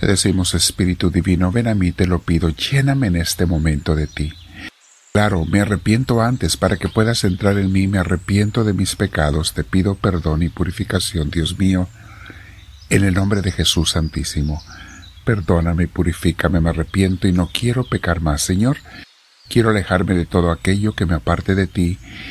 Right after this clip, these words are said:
de todo aquello que no te agrade a ti. Gracias, Espíritu Divino, ven a mí,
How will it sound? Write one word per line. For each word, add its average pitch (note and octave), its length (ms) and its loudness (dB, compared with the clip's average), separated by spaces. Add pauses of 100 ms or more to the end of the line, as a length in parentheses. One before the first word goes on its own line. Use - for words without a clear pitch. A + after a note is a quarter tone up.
(200)
de B2 160 2
todo D3 280 2
aquello D#3+ 500 0
que F#2 140 0
no E2 160 -2
te D#2+ 120 -2
agrade D2 360 -2
a - 20 -6
ti. - 220 -10 (1800)
Gracias, D#2+ 520 -2
Espíritu D2+ 520 -2
Divino, A2+ 480 -2
ven F2 200 -2
a D#2 80 0
mí, B2+ 320 0